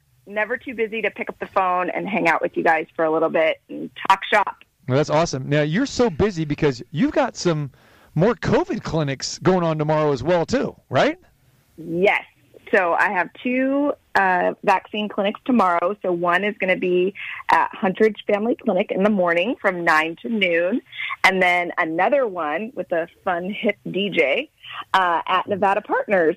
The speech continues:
Speaker 1: from five to eight. So you wanna come and be entertained, get your covid vaccine, hang out.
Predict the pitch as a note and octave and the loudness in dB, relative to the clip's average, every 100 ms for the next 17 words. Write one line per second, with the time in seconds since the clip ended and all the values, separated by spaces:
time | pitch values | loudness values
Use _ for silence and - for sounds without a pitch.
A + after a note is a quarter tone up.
0 | - G3 F3+ - F#3+ F#3+ G3 - A#3+ A3+ | 0 -2 -2 -2 0 0 -2 0 2 2
1 | B2+ - _ F#3+ E3 D#3 E3 _ _ _ | -2 -12 _ 0 0 0 -4 _ _ _
2 | _ - F#3 E3+ - F#3+ F#3 F#3 E3+ E3 | _ -2 0 0 0 0 2 0 0 0
3 | F3 F#3+ F3 - G3 F3 G3+ A#3 A3+ G3 | 2 2 0 -2 0 0 0 -2 0 0
4 | - - G#3 F3+ F3+ F3+ F#3+ - - G3+ | -2 -4 -2 -2 -2 -2 -2 -2 -6 -4
5 | F#3 G3 A3+ A#3 G3+ F#3+ F3+ F#3+ A3 | -2 -2 0 0 0 0 0 -2 -6